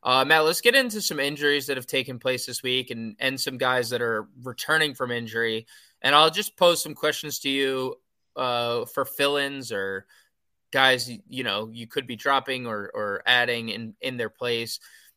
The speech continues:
Let's start it with the Los Angeles Angels and Logan O'Hoppe, who got off to a really good start. He was a very popular waiver wire, or very, very popular late round catcher flyer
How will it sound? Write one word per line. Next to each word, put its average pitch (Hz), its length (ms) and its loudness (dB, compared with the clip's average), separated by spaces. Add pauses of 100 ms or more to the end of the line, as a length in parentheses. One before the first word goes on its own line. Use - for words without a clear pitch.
(100)
Let's 156 140 2
start 233 220 6
it - 180 2
with 156 340 2 (140)
the 123 500 -6 (220)
Los 131 240 -2
Angeles 131 440 -2
Angels 123 480 -4
and 117 100 -8
Logan 123 300 -2
O'Hoppe, 117 640 0
who 113 460 -8
got 131 160 0
off 185 120 0
to 165 80 0
a 127 60 0
really 131 480 0
good 120 200 -4
start. 120 380 -2
He 123 80 -6
was 117 160 -6
a 110 80 -4
very 131 420 4
popular 135 640 0
waiver 117 380 -2
wire, 113 340 0 (140)
or 123 260 2 (580)
very, 226 300 8 (560)
very 156 340 6
popular 165 540 2
late 135 380 0
round 131 640 2 (240)
catcher 139 560 -2
flyer 104 680 -4